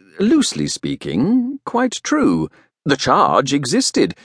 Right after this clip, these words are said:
although it was designed to release the ultrafine parachute contained within the heel, which would, if properly deployed, probably take down anyone in the way for a short,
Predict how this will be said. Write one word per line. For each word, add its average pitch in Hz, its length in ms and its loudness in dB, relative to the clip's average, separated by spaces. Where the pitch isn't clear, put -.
although 175 280 4
it 185 120 2
was 180 160 2
designed 190 520 2
to 185 120 2
release 170 400 2
the 160 220 -2
ultrafine 165 760 2
parachute 139 640 -2
contained 120 500 0
within 123 280 2
the 120 180 0
heel, 101 340 2
which 147 200 0
would, 147 420 2
if 104 240 0
properly 92 340 0
deployed, 107 480 2
probably 151 360 2
take 151 260 0
down 139 260 4
anyone 131 360 4
in 123 80 2
the 123 160 2
way 131 200 6
for 139 440 0
a 143 40 -4
short, - 600 -4